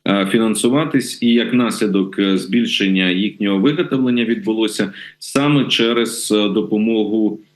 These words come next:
Данії. Тому Данія багато в чому є таким навіть локомотивом, незважаючи на те, що це далеко не найбільше за розмірами, за кількістю населення країна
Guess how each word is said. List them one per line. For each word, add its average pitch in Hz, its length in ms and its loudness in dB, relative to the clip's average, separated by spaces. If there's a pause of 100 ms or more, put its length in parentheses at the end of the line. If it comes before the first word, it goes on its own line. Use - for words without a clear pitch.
(100)
Данії. 85 640 0
Тому 127 540 2 (240)
Данія 131 460 0
багато 120 400 -4
в - 80 -6
чому 117 720 2
є 104 160 0
таким 113 360 -2
навіть 107 300 0
локомотивом, 104 720 -2
незважаючи 92 680 0
на 92 120 0
те, 92 200 0
що 87 220 -2
це 92 480 -2 (440)
далеко 110 580 0
не 117 160 2
найбільше 113 600 0
за 98 140 -2
розмірами, 107 600 0
за 92 200 0
кількістю 95 540 -2
населення 92 600 0
країна 135 560 0